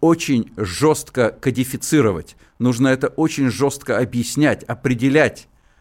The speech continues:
формулировать, что такое есть оскорбление чувств.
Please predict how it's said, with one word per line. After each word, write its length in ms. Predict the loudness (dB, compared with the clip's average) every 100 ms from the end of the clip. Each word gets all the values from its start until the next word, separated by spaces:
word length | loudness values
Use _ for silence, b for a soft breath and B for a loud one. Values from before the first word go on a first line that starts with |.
| _ -6
формулировать, 760 | 0 2 2 2 2 2 0
что 360 | -6 -4 2 2
такое 440 | 2 -4 0 0
есть 420 | 0 0 -2 -2 -6
оскорбление 640 | -6 -4 -2 0 -2 -2
чувств. 240 | -4 -10